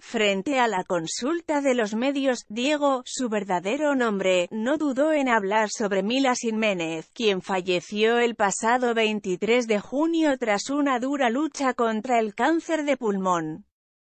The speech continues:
Visiblemente afectado por la muerte de la colaboradora, el Cejas reveló que no pudo acudir al tanatorio por vivir en Alicante.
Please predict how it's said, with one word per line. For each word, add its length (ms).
Visiblemente 1080
afectado 720
por 180
la 160
muerte 440
de 100
la 140
colaboradora, 1080
el 220
Cejas 560
reveló 460
que 140
no 180
pudo 440
acudir 520
al 160
tanatorio 720
por 280
vivir 320
en 160
Alicante. 1000